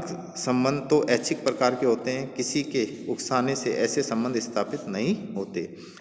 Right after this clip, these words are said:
ये संबंध तो व्यक्ति की स्वयं की इच्छा से ही बनते हैं, स्वतः ही विकसित होते हैं।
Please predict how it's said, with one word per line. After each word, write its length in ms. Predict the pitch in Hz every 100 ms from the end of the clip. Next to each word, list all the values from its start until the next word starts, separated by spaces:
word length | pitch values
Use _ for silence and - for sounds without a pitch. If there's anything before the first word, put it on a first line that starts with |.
| -
ये 100 | 123
संबंध 400 | 147 127 127 143 -
तो 240 | 139 - 92
व्यक्ति 340 | 110 - 139
की 220 | 135 -
स्वयं 400 | 131 - 120 123
की 120 | 123 123
इच्छा 340 | - - 123
से 180 | 120 123
ही 140 | 131
बनते 420 | 175 101 95 -
हैं, 160 | 120 127
स्वतः 400 | - 104 104 120
ही 80 | 120
विकसित 520 | 117 95 110 185 185
होते 260 | 95 - 208 311 302 - - - - - -
हैं। 280 | 98 -